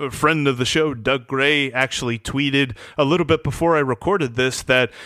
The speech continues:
he has been told by multiple people that there is some stuff coming down the pike for the Reds, uh, just to be ready for it. And he doesn't necessarily know what that means, but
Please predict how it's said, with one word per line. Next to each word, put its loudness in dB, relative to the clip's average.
he 0
has -2
been -2
told 0
by 2
multiple -2
people -2
that 0
there 4
is 0
some 0
stuff -2
coming -2
down 0
the -6
pike 0
for 0
the 0
Reds, 0
uh, 0
just -4
to 2
be -2
ready -2
for 0
it. -10
And 0
he 0
doesn't -2
necessarily 0
know -2
what -2
that 0
means, -2
but 2